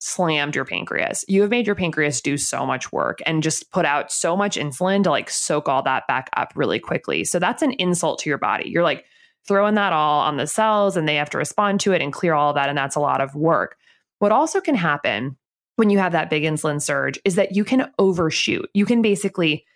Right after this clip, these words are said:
suck up too much glucose into the cells and have that episode of reactive hypoglycemia. So this is where you actually overshoot your baseline and go lower than you were before the meal.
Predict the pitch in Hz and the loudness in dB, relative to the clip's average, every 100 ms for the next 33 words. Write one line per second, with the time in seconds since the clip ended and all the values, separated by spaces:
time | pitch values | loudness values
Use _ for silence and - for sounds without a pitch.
0 | _ _ _ - - 208 202 170 - - | _ _ _ -6 -2 -2 0 -2 -2 0
1 | 294 302 156 - - 160 160 160 127 - | 4 4 2 -2 -6 -2 -2 0 0 0
2 | - 165 147 143 - 143 131 135 165 165 | -2 -2 -2 -4 0 2 2 0 -2 -2
3 | 180 156 160 151 151 165 - 147 143 139 | -2 0 0 0 -2 -2 0 0 0 -2
4 | 143 - 147 - 151 - 165 156 139 117 | -4 -2 -4 0 0 2 0 0 0 0
5 | - 147 139 85 - 170 170 165 170 160 | -2 -2 0 0 -2 0 0 2 2 2
6 | 139 135 - - - 185 180 180 170 - | 2 0 -4 -6 0 2 4 2 0 0
7 | 165 151 160 143 139 139 - 233 240 233 | 2 2 0 -2 0 -2 0 0 2 2
8 | 160 156 143 139 151 147 143 139 135 135 | 2 2 2 2 2 4 2 0 -2 -2
9 | 131 131 127 - _ _ _ 156 165 - | 0 0 -2 -6 _ _ _ 0 0 2
10 | 147 135 135 135 98 - | 0 0 0 0 0 -2